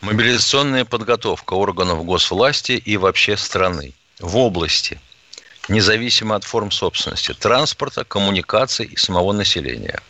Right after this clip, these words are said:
Создание в составе, э, государственного резерва материального запасов, запасов непосредственно для поддержания неснижаемого государственного резерва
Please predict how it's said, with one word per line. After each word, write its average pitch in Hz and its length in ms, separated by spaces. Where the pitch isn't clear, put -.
Создание 131 920
в - 40
составе, 123 680
э, 78 1040
государственного 104 720
резерва 120 600
материального 113 680
запасов, 104 720
запасов 101 760
непосредственно 98 1080
для 85 180
поддержания 85 760
неснижаемого 78 960
государственного 92 760
резерва 123 600